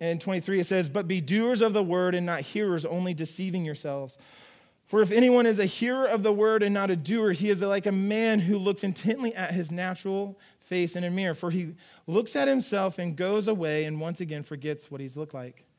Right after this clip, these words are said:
Have you forgotten what the gospel is? Have you forgotten your identity in Jesus, that you're gonna say, "I just think I'm,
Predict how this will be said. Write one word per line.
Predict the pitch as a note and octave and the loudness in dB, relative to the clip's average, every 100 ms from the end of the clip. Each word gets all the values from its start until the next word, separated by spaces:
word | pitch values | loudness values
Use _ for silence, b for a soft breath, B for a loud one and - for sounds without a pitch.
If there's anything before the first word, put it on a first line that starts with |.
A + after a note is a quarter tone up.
| b b b b b | b b b b b
Have | G#3 | 0
you | A#3+ D#4+ | 2 0
forgotten | E4+ A3+ G#3 A3 B3+ B3 | 0 -2 0 2 2 2
what | A3 | 0
the | G3 | -2
gospel | F#3+ G3+ G3 G3 | -2 -2 -2 -2
is? | F3+ A3 G3 | 0 0 0
Have | G#3 | 0
you | G3 C4+ | 0 -2
forgotten | D4 A3+ A#3 C4+ | -2 -2 -2 0
your | B3+ | 0
identity | A3 F3 A3 B3 B3+ A3 | 0 0 0 0 -2 -2
in | F#3+ | -2
Jesus, | D#3 A#3 A#3 A#3 | -2 -2 -2 -2
that | G#3 | -2
you're | G#3+ G#3+ | -2 -2
gonna | A3+ | -2
say, | - A3 A3+ E3+ B B B | 0 2 2 2 B B B
"I | G3+ A#3+ C4+ | -4 0 2
just | G#3+ F#3 G3+ - | 0 -2 -4 -4
think | G#3+ A3 | -6 -4
I'm, | F#3+ | -4